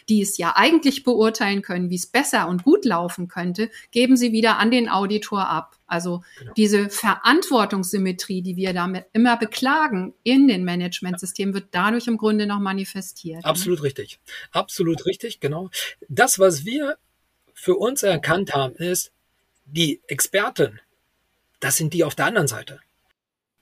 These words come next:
Speaker 2: Audit aus dem Lateinischen, zuhören. Äh, das, was wir aber lernen, wenn wir klassische Auditorenausbildung machen, der Lead-Auditor führt durchs Audit. Er
Speaker 1: Mhm.
Speaker 2: fragt, der führt. Wir kennen alle diese,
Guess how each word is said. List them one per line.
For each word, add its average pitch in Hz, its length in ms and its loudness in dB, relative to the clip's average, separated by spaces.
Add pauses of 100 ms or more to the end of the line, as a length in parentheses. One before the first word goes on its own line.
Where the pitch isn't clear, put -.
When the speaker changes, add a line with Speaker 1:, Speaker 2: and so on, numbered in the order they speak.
(260)
Speaker 2:
Audit 220 360 2
aus 135 120 -6
dem 143 80 -4
Lateinischen, 175 680 -2 (400)
zuhören. 143 800 -4 (540)
Äh, 185 120 8
das, 180 360 0
was 214 160 2
wir 226 260 2
aber 185 340 2
lernen, 175 680 -2 (560)
wenn 139 260 -10
wir 135 80 -4
klassische 175 400 0
Auditorenausbildung 180 840 -2
machen, 208 440 -2 (240)
der 147 140 4
Lead-Auditor 180 760 0
führt - 360 2
durchs 175 220 0
Audit. 156 500 0 (800)
Er 247 120 6
Speaker 1:
Mhm. 254 80 4
Speaker 2:
fragt, 220 300 2
der 190 120 8
führt. - 480 4
Wir 135 100 -12
kennen 202 220 0
alle 175 260 2
diese, 160 400 2